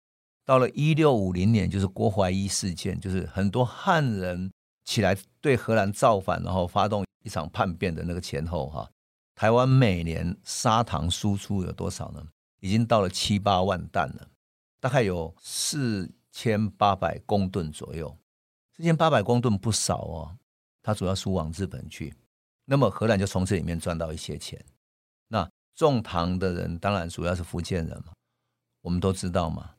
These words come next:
荷兰主要在台南，所以我常常说哈，今天台南的食物里面有一种爱吃甜的这个传统。啊，这个爱吃甜，当然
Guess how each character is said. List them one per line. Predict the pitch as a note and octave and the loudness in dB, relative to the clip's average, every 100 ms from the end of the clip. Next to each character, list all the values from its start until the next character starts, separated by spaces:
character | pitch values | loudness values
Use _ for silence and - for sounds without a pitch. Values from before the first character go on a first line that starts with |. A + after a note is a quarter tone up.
| _ _ _ | _ _ _
荷 | - | 2
兰 | B2+ A#2+ | 4 4
主 | G#2 | 4
要 | G2+ | 4
在 | G2+ | 4
台 | F#2+ - D2+ | 0 -4 -2
南， | F2 - - F#2 _ _ _ _ | -2 -4 -10 -16 _ _ _ _
所 | - D#3 | 2 4
以 | |
我 | D3+ A2 | 4 2
常 | G#2 | 2
常 | D#3 B2+ | 0 0
说 | G2 A2 | 0 0
哈， | G#2 F2 | 0 -2
今 | - A2 | 0 0
天 | A2 A2 | 2 0
台 | A2 G2 | 0 0
南 | G2+ | 0
的 | F2 | -2
食 | - F2+ | -4 -2
物 | G2 G#2 | 0 0
里 | E2+ | 0
面 | F2+ F2 - _ _ _ | 0 0 -4 _ _ _
有 | G#2+ | -2
一 | |
种 | B2+ A2 - | 2 0 2
爱 | C#3 A#2+ | 2 2
吃 | - - G#2+ | 0 0 -2
甜 | - E2 D#2 | -2 -4 -2
的 | |
这 | E2 F#2 | -4 -4
个 | E2 | -6
传 | - - F2 | -6 -8 -8
统。 | - - _ _ _ _ _ - | -10 -14 _ _ _ _ _ -4
啊， | |
这 | G#2+ | -2
个 | C3+ | 2
爱 | C#3+ | 2
吃 | C3 C#3+ | 2 0
甜， | C3 F#2 | 0 0
当 | A#2 | 2
然 | B2 F#2 G#2 | 2 0 -2